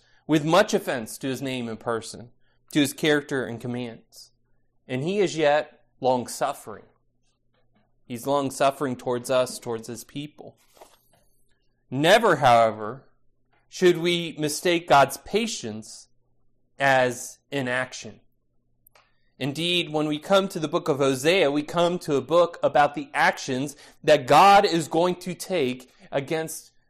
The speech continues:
those who are his people, those who call themselves his people. And today in our passage, I want us to see that God will not sit idly by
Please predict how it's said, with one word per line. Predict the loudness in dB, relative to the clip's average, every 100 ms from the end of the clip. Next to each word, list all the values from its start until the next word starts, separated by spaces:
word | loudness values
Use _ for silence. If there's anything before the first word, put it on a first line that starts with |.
| -20
those | 0 6 6 6 2
who | 0
are | 2 2
his | 0 -4
people, | -8 -4 -2
those | 0 -2
who | -6
call | -4 2 2
themselves | 2 -2 -2 -2 -2 -4
his | -10 -10
people. | -10 -10 -6 -8 -8 _ _ _ _ _ _ _ _ _ _ -6
And | -4
today | -2 2 4 6
in | 4
our | 2
passage, | 2 -2 -2 -4 0
I | 2
want | 2 0 0
us | -2
to | -8
see | -6 -6 -6 -8 -12 _ _ -8 2
that | 2
God | 8 10 10 10
will | 4 2 4
not | 6 6 2 -4
sit | -2 0 0 2
idly | 6 6 4 -2
by | 0 6 8 6 2 -2 -6